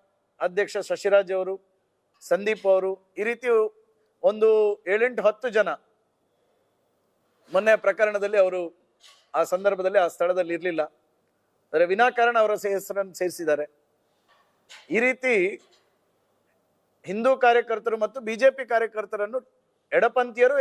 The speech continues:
ಎಸ್ ಡಿ ಪಿ ಅವರು ಟಾರ್ಗೆಟ್ ಮಾಡಿ ಇವತ್ತು ಇದನ್ನು ಪ್ರಕರಣದಲ್ಲಿ ಹೆಸರು ಸೇರಿಸಿದಾಗ ಪೊಲೀಸ್ ಇಲಾಖೆ ಯೋಚನೆ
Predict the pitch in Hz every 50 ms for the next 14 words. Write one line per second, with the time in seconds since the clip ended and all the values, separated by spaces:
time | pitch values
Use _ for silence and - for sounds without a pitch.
0 | 247 220 202 190 240 247 - 240 233 220 220 214 190 180 - _ 180 196 226 254
1 | 254 269 262 _ 240 240 233 226 240 233 214 202 190 _ _ _ _ _ _ _
2 | _ 160 190 214 208 208 - 214 208 208 202 196 185 175 - _ _ _ _ _
3 | _ 165 180 208 208 208 208 202 196 196 190 180 165 - _ _ _ _ _ _
4 | _ _ _ _ _ _ _ - 160 180 170 214 214 220 214 196 208 202 185 185
5 | 185 175 214 214 196 - 202 190 185 - 202 185 175 165 135 139 - - _ 202
6 | 247 311 285 - 277 269 262 254 - 240 226 - 214 214 214